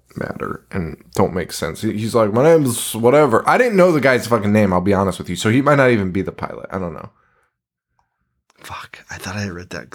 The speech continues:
Speaker 2: The way he, he says it is so idiotic. But yeah, you're right. It is Edwards.
Speaker 1: Um, but he has, like, a nickname. He's like, "They call me old whatever."
Speaker 2: Yeah, that's what I'm saying. Yeah.
Speaker 1: It was something insane. Um,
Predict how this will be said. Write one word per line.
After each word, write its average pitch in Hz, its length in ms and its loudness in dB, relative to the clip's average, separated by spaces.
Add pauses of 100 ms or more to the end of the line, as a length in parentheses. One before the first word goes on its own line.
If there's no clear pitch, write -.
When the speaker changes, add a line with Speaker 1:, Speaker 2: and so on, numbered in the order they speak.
Speaker 2:
The 143 80 -2
way 170 160 4
he, 185 180 4
he 151 120 2
says 123 280 2
it 92 100 -6
is 95 100 0
so 120 180 0
idiotic. 92 720 -4 (420)
But - 220 -2
yeah, 104 160 2
you're 92 160 -2
right. 85 140 -2
It 82 140 -12
is 85 160 -4
Edwards. 82 380 -16 (840)
Speaker 1:
Um, 95 560 2 (520)
but 117 80 4
he 117 80 4
has, 123 240 2
like, 120 180 4
a 101 60 2
nickname. 110 580 0
He's 92 80 -4
like, 90 160 0
"They 98 120 0
call 139 240 2
me 104 220 0
old 117 420 2
whatever." 104 580 -6 (100)
Speaker 2:
Yeah, 147 140 4
that's 117 140 2
what 123 60 2
I'm 110 40 0
saying. 107 420 2
Yeah. 98 260 -2
Speaker 1:
It - 60 -2
was 101 140 -2
something 107 400 0
insane. 82 640 -2 (140)
Um, 110 760 4